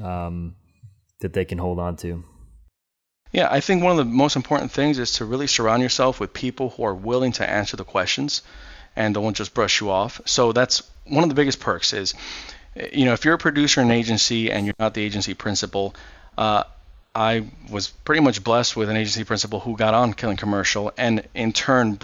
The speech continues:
Speaker 2: brought me in, and now I get to see this and, and I get this forum where I can ask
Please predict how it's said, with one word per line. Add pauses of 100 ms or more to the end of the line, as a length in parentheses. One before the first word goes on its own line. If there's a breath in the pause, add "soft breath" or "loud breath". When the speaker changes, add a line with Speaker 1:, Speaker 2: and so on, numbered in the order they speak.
(140)
Speaker 2:
brought
me
in,
and
now
I
get
to
see
this
and, (240 loud breath)
and
I
get
this
forum
where
I
can
ask